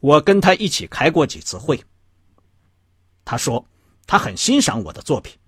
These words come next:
他的理解力敏锐而深刻。有才能的外行人一般都是这样的。戈林设计战斗机作为辅助地面的工具，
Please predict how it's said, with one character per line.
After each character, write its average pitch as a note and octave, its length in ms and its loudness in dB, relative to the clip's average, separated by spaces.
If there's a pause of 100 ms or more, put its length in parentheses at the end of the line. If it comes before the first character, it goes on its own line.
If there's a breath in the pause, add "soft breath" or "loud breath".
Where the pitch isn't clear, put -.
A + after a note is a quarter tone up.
(520)
他 F#3+ 100 4
的 F#3+ 100 6
理 F#3+ 220 4
解 D#3 180 2
力 F#3+ 140 0
敏 G#2 240 -2
锐 D#3+ 260 -2
而 G#2 100 -10
深 C3+ 240 -4
刻。 - 180 -4 (960)
有 A2+ 180 -2
才 B2+ 340 0
能 D#3 120 2
的 D#3 120 2
外 D#3 200 2
行 G2 300 -10
人 E2 180 -14 (220)
一 C#3+ 120 0
般 B2+ 200 2
都 C3 120 2
是 A#2+ 140 -6
这 A#2+ 120 -4
样 F#2 220 -10
的。 - 60 -20 (1600)
戈 F3 180 6
林 D3+ 300 4
设 F3 180 4
计 C3+ 140 2
战 C3+ 180 4
斗 A#2 140 0
机 D3 260 -2 (120)
作 F#3 160 6
为 F#3+ 160 6
辅 G#2+ 320 -6
助 B3+ 180 -2
地 C#3+ 160 0
面 A2 160 -2
的 D#2 80 -14
工 F#2+ 180 -10
具， F2+ 180 -14